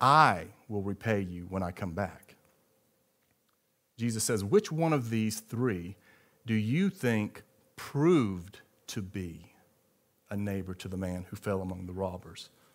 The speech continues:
The lawyer said, <laughs> "He can't even say the Samaritan, he, the one who showed mercy."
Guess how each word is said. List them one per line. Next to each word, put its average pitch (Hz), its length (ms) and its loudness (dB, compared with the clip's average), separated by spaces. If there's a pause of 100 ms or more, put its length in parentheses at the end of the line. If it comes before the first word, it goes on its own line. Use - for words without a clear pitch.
(1700)
The 98 80 -6
lawyer 104 300 2
said, 101 420 0 (1080)
<laughs> - 120 -16 (720)
"He 165 100 0
can't 165 240 6
even 107 180 2
say 98 280 0
the 87 100 -10
Samaritan, 92 760 -6 (1700)
he, - 200 -16 (800)
the 104 120 -4
one 113 220 2
who 110 80 2
showed 104 240 -2
mercy." 90 420 -8